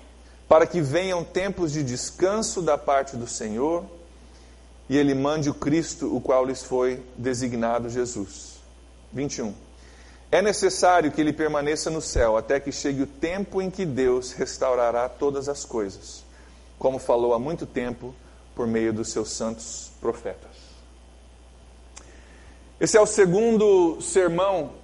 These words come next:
de Pedro que nós lemos no livro de Atos. O primeiro nós já olhamos algumas semanas atrás, se encontra no capítulo dois. No primeiro sermão ele tem que argumentar, se você lembrar, que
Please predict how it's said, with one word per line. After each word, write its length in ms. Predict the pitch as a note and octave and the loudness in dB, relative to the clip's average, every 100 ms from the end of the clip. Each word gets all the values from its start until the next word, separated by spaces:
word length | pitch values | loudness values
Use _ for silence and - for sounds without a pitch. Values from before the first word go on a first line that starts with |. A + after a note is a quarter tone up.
| - | -10
de 300 | A#2 D3 C#3+ | -2 0 0
Pedro 580 | - F3+ G3 C#3 A2+ G2+ - - | 2 4 6 4 -2 -6 -16 -8
que 80 | C#3 | -2
nós 240 | C#3 C3 | 0 0
lemos 460 | B2+ D3 D3+ B2+ A2+ | 0 0 0 -2 -2
no 220 | B2+ B2+ | -2 0
livro 260 | B2+ B2 | 0 0
de 140 | A#2 B2+ | 0 2
Atos. 340 | D3 C#3+ A#2+ | 2 0 -4
O 60 | A#2 | -4
primeiro 360 | B2+ B2+ C#3 | -2 2 2
nós 220 | C#3+ C3+ B2+ | 2 -2 2
já 100 | C#3+ | 2
olhamos 440 | B2+ C#3 C#3+ A#2 | 2 0 -2 -2
algumas 320 | A#2 A#2 B2 | -2 -2 -6
semanas 360 | - B2 A#2 A#2+ | -6 -6 -4 -4
atrás, 380 | B2 B2 C3 C3+ | -2 0 0 -2
se 80 | - | -10
encontra 340 | - C3 B2+ | -8 -6 -6
no 100 | C3 | -6
capítulo 400 | C3 C#3+ C3+ C#3 | -2 -2 -2 -6
dois. 540 | C3+ A#2+ G2+ - - - - - - - - - - - - - - | 0 2 0 -4 -16 -18 -20 -20 -20 -20 -20 -20 -20 -20 -20 -20 0
No 100 | G3+ | 2
primeiro 360 | G#3 G#3 B3 B3+ | 4 8 8 8
sermão 420 | A#3 G3+ G#3 A#3 | 6 6 6 6
ele 140 | G#3+ | 4
tem 200 | - G#3+ | 4 2
que 120 | G#3+ | 4
argumentar, 640 | G#3+ G3+ G3 F#3 E3+ G#3 G#3+ | 6 6 2 0 2 2 2
se 140 | - | 0
você 360 | F3 F3 G3+ F#3 | -2 0 4 4
lembrar, 460 | E3 D#3+ E3 G#3 G3 | 4 2 6 6 6
que 320 | - G3 | 2 0